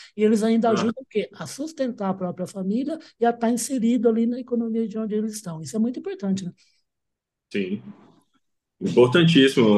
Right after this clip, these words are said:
Speaker 2: Eu, eles geram imposto, geram emprego,
Speaker 1: Exatamente.
Speaker 2: eles fazem o mercado circular,
Speaker 1: Exatamente.
Speaker 2: né? É, é, vê, vê a nossa cesta alimentar, né? O que a gente come todo santo dia.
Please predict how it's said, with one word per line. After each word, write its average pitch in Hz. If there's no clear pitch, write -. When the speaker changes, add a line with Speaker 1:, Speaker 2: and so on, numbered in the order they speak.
Speaker 2:
Eu, 98
eles 127
geram 131
imposto, 135
geram 117
emprego, 127
Speaker 1:
Exatamente. 151
Speaker 2:
eles 190
fazem -
o 131
mercado 123
circular, 110
Speaker 1:
Exatamente. 117
Speaker 2:
né? 104
É, 98
é, 90
vê, 117
vê 123
a 165
nossa 165
cesta 160
alimentar, 139
né? 110
O 107
que 123
a 117
gente 127
come 127
todo 156
santo 143
dia. 107